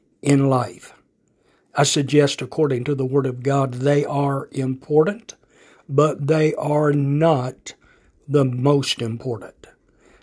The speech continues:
There are many things more important than possessions.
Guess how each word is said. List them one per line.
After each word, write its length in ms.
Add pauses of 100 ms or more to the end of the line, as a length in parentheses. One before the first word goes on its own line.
(100)
There 120
are 60
many 240
things 560
more 320
important 760
than 320
possessions. 760